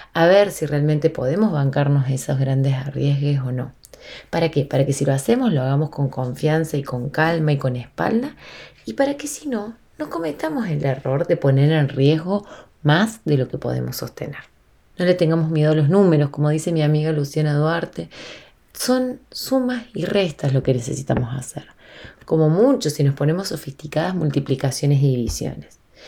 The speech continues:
Y a fin de cuentas, todas tenemos algún celular con calculadora. Empecemos a hablar ese lenguaje para que no sea algo a lo que le tenemos miedo y sentimos extranj-, como algo extranjero y lejano. El segundo posicionamiento es otro basta.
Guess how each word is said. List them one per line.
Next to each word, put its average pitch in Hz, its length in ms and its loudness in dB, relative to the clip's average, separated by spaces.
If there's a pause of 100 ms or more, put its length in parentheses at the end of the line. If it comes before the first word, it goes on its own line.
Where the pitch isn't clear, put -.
(160)
Y 196 80 -2
a 208 40 2
fin 269 160 0
de 226 120 2
cuentas, 180 500 0
todas 175 320 0
tenemos 131 380 0
algún 135 280 2
celular 131 540 0
con 131 160 0
calculadora. 127 800 -4 (160)
Empecemos 160 460 0
a 160 60 0
hablar 139 180 4
ese 147 200 0
lenguaje 135 720 -2 (460)
para 135 240 2
que 143 120 -2
no 147 100 4
sea 147 340 2
algo 185 380 0
a 131 60 2
lo 131 160 2
que - 80 -2
le 127 100 0
tenemos 131 420 2
miedo 139 260 4
y 156 60 2
sentimos 127 500 -4
extranj-, 120 680 -12
como 127 180 0
algo 127 180 2
extranjero 131 720 0
y 131 80 6
lejano. - 440 -4 (720)
El 156 120 -2
segundo 170 300 2
posicionamiento 170 800 0
es 226 80 -2
otro 247 260 2
basta. - 400 -6